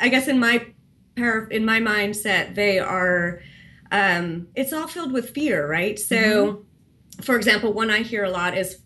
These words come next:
Speaker 1: "How about making phone calls for, for, uh, selling to people?" And excuses, "Well, it's really intrusive. People don't like being sold to." Um, and that's, that's all like, well, what's,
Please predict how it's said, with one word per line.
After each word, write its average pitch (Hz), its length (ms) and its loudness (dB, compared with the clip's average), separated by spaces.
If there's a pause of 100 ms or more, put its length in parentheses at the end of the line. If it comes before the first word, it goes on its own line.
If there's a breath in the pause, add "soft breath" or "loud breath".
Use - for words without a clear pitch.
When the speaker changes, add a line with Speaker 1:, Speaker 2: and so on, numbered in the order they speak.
(220)
Speaker 1:
"How 226 160 -6
about 226 240 -2
making 208 340 -4
phone 196 220 -6
calls 170 480 -10 (200)
for, 190 280 -6
for, 180 280 0
uh, 165 140 2
selling 202 380 0
to 170 60 -2
people?" 143 440 -6 (240 loud breath)
And 202 120 2
excuses, 202 800 0
"Well, 247 220 2
it's 226 220 -2
really 302 180 0
intrusive. 262 560 0
People 220 220 -4
don't 208 160 -4
like 180 180 -4
being 185 220 -2
sold 180 360 -4
to." - 300 -8 (480 loud breath)
Um, 208 380 4
and 220 200 4
that's, 226 420 2
that's 220 300 -2
all 233 160 -4
like, 196 160 -6
well, 202 180 -2
what's, 220 380 -6